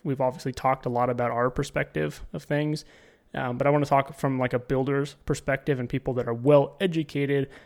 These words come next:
and that is their field, to be able to go in as in depth as we do about the things we talk about,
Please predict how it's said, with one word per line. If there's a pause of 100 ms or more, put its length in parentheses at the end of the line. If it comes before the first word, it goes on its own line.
(220)
and
that
is
their
field, (140)
to
be
able
to
go
in
as
in
depth
as
we
do
about
the
things
we
talk
about,